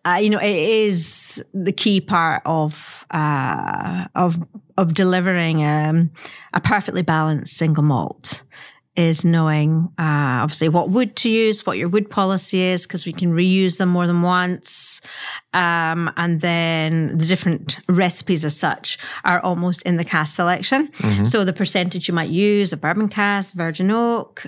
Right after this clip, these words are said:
Speaker 1: although very few use virgin oak. We've got a real, uh, we're on to, uh, a winner here with Brown-Forman, 'cause we have the source of virgin oak.
Speaker 2: Oh, yeah.
Speaker 1: It's absolutely amazing. It's great,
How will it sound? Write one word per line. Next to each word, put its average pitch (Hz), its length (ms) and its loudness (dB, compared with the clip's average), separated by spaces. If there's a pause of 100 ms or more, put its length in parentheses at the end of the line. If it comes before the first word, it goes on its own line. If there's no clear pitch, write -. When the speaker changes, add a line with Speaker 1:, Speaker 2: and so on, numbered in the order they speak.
Speaker 1:
although 185 220 -2
very 339 260 2
few 226 360 0
use 185 220 2
virgin 151 360 -2
oak. 156 120 0
We've 190 180 2
got 175 180 0
a 185 40 2
real, 180 380 2
uh, 160 360 0 (400)
we're 185 200 0
on 185 180 2 (120)
to, 175 200 2
uh, 170 280 2
a 175 80 2
winner 180 320 2
here 165 280 0
with 160 160 -2
Brown-Forman, 196 720 0
'cause 190 220 -2
we 165 200 0
have 160 360 -4
the 170 120 -6
source 160 280 0
of 147 80 0
virgin 139 320 2
oak. - 320 -4 (200)
Speaker 2:
Oh, - 160 2
yeah. 170 180 2
Speaker 1:
It's 151 140 -4
absolutely 165 520 0
amazing. 151 460 2
It's - 160 -2
great, 170 380 2